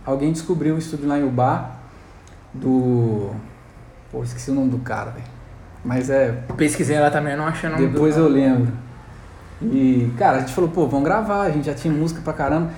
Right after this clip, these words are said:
Speaker 1: O bom, cara, a gente sempre teve essa vontade de compor, sacou? Então a gente
Speaker 2: Uhum.
Speaker 1: sempre tinha muita música. Então já tinha música com C D inteiro.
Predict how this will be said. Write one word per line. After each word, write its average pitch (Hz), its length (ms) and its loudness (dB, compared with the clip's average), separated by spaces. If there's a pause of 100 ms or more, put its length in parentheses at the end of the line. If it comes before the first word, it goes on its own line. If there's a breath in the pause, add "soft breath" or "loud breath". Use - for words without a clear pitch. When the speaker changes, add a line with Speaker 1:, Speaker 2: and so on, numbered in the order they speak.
(140 loud breath)
Speaker 1:
O 175 60 -2
bom, 185 240 2
cara, 147 340 2
a 135 80 -2
gente 165 200 0
sempre 214 260 -2
teve 190 480 6
essa 156 160 0
vontade 160 500 2
de - 120 -8
compor, 123 500 0
sacou? 131 280 -4
Então 135 180 4
a 170 40 8
gente 156 140 6
Speaker 2:
Uhum. 151 60 4
Speaker 1:
sempre 123 260 2
tinha 185 140 0
muita 165 240 0
música. 127 360 0 (340 loud breath)
Então 147 140 0
já 160 140 2
tinha 165 160 0
música 165 260 2
com 170 80 -2
C 165 160 0
D 147 140 2
inteiro. 165 500 0